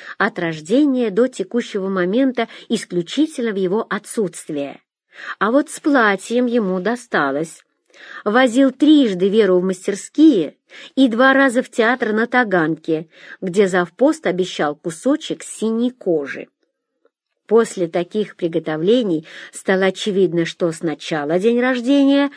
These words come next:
придется отметить дома, для мамы. Попросить Ирину Владимировну все приготовить, пригласить двух маминых подруг, обычно приезжавших на ее дни рождения,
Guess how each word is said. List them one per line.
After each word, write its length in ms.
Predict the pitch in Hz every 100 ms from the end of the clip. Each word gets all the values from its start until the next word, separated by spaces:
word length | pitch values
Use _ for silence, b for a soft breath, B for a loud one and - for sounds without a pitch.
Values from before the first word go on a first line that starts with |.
| B B B
придется 600 | 180 151 226 311 - 214
отметить 600 | 165 175 233 240 240 185
дома, 380 | 214 170 135 - _ _ _ _ _ -
для 240 | 196 269
мамы. 460 | 254 147 - - - _ _ _ B B
Попросить 560 | - - 254 - 262 -
Ирину 240 | 233 220
Владимировну 640 | 202 208 220 359 202 151 151
все 280 | - 277 302
приготовить, 1000 | 269 285 302 294 185 170 156 - - _ _ B B B
пригласить 600 | 240 214 226 - 220 175
двух 320 | 180 190 -
маминых 500 | 190 180 170 170 160
подруг, 560 | - 151 160 208 285 - B B B
обычно 560 | 262 233 262 - 240
приезжавших 800 | 226 233 226 208 208 196 208 196
на 100 | 233
ее 340 | 240 226 208 185
дни 180 | 180 185
рождения, 800 | 180 180 170 175 170 160 160